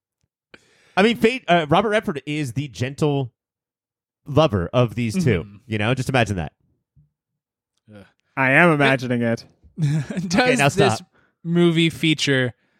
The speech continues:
Speaker 2: the five bumps on Redford's right cheek more than any other Robert Redford movie?
Speaker 1: They are prominent. This should be a astronomical sign,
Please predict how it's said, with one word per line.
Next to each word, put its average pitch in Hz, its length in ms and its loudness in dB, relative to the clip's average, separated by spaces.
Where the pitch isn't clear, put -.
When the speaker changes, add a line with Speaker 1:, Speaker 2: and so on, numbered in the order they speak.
Speaker 2:
the 143 100 -4
five 143 280 2
bumps 147 260 -2
on 135 80 -4
Redford's 131 360 -4
right 127 200 0
cheek 131 240 -6
more 131 140 -4
than 127 140 -6
any 127 220 -6
other 127 180 -4
Robert 127 260 -4
Redford 127 320 -6
movie? 143 300 -2
Speaker 1:
They 185 160 4
are 151 100 4
prominent. 113 640 0
This 156 140 0
should 208 120 0
be 131 420 2
a 95 480 2
astronomical 107 560 0
sign, 78 420 -6